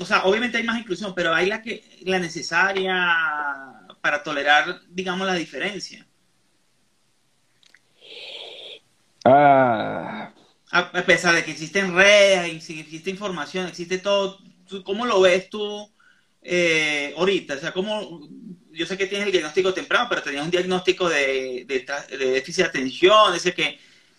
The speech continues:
Speaker 1: o sea, ¿tú crees que la gente está más preparada para, digamos, digamos, inclu-, seguir inclu-, eh, incluyen-, incluir a las personas en el aula o no? Eh, digamos, las personas Asperger, con déficit de atención, cualquier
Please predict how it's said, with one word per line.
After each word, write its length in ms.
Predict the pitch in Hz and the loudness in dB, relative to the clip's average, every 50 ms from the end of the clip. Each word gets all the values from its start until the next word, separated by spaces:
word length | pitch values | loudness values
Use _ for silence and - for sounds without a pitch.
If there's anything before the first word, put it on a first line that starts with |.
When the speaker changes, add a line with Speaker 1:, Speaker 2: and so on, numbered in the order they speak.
| _ _ _ - - - - _ - - - - | _ _ _ -16 -14 -14 -16 _ -20 -16 -10 0
Speaker 1:
o 40 | |
sea, 320 | - 214 202 190 185 185 - _ _ - | 4 6 6 6 6 2 -4 _ _ -6
¿tú 120 | 233 220 | -2 2
crees 180 | 254 254 254 254 | 4 4 6 6
que 60 | 277 | 6
la 100 | 233 196 | 4 4
gente 300 | 196 196 202 190 - 247 | 2 0 -2 -4 -6 -8
está 220 | 247 - 247 233 | -6 -4 -2 -2
más 540 | 233 240 233 233 233 233 233 233 226 220 - - | -2 0 0 0 2 2 0 0 -2 -2 -6 -8
preparada 480 | 247 226 - 202 180 165 165 185 196 196 | -8 -6 -4 -2 0 0 0 0 0 -2
para, 580 | 233 220 208 190 180 165 156 147 143 139 135 104 | -4 -4 -4 -2 -2 -2 -2 -2 -4 -6 -8 -10
digamos, 800 | 156 160 160 156 151 156 170 190 202 190 190 190 185 - - _ _ _ _ _ _ - | -12 -10 -6 -6 -6 -6 -6 -8 -8 -10 -10 -12 -14 -16 -20 _ _ _ _ _ _ -4
digamos, 320 | 180 170 165 160 185 202 | -2 -2 0 0 0 0
inclu-, 260 | 220 - - 180 - - | -2 -4 -6 -10 -12 -8
seguir 280 | - - 165 156 165 175 | -6 -4 -2 0 -2 -2
inclu-, 280 | 196 190 214 214 - - | -2 -4 -6 -8 -8 -4
eh, 120 | 160 160 160 | -2 -2 -2
incluyen-, 800 | 156 156 - 170 160 160 160 165 170 170 170 175 180 175 180 - | -2 -2 -2 0 0 0 0 0 2 2 2 2 0 -2 -4 -6
incluir 400 | - 165 170 170 160 151 151 175 | -6 -6 -4 -2 -2 0 2 2
a 40 | 190 | 2
las 120 | 208 190 | 2 2
personas 380 | - 147 - 156 151 160 190 190 | -2 -4 -4 -2 0 2 2 2
en 80 | 175 | 4
el 100 | 139 131 143 | 4 6 8
aula 640 | 156 180 196 196 196 185 180 185 185 175 170 160 143 | 8 8 8 8 6 6 6 4 4 2 2 0 -2
o 220 | 143 139 127 - - | -4 -8 -10 -12 -10
no? 280 | 156 147 135 131 - _ _ _ _ - | -10 -10 -10 -10 -14 _ _ _ _ -16
Eh, 240 | 117 151 143 139 139 | -10 -8 -6 -6 -6
digamos, 260 | 139 131 151 147 165 | -6 -6 -4 -2 -2
las 100 | 175 165 | -2 -4
personas 500 | 165 139 127 135 151 160 160 165 185 185 | -4 -8 -10 -8 -6 -2 2 2 2 2
Asperger, 560 | - - 160 135 123 135 131 131 123 123 123 - - - _ _ | 0 -4 -8 -8 -6 -4 -4 -4 -4 -6 -10 -12 -18 -20 _ _
con 120 | - 135 131 | -8 -6 -6
déficit 280 | 135 131 170 165 165 180 | -6 -6 -6 -4 -2 -2
de 40 | 160 | -2
atención, 720 | 165 151 131 120 123 - 139 156 170 180 175 156 143 135 127 | -2 -4 -6 -6 -6 -4 -2 0 2 2 2 0 -2 -4 -4
cualquier 640 | 127 139 123 - 143 139 143 143 147 151 151 - | -4 -4 -4 -2 0 0 2 2 0 -2 -4 -8